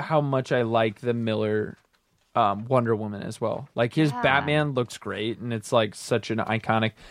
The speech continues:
Speaker 1: but she looks awesome 'cause she's, like, this mix of true Amazonian warrior,
Speaker 2: Yeah.
Speaker 1: yet she's got the, like, star briefs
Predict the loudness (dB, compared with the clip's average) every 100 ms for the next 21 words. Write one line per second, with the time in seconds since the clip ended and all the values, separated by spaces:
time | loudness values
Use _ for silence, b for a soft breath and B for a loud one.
0 | B 2 2 2 2 2 0 0 0 0
1 | -6 -6 -4 -4 0 2 2 0 0 2
2 | 4 4 0 0 4 6 4 2 -8 _
3 | b b b b b b _ 0 4 4
4 | 4 6 6 6 6 6 6 6 6 6
5 | 6 4 2 -6 -10 -4 0 2 2 2
6 | 0 2 0 2 2 4 4 0 -8 -6
7 | 0 4 4 2 4 4 4 2 -4 -10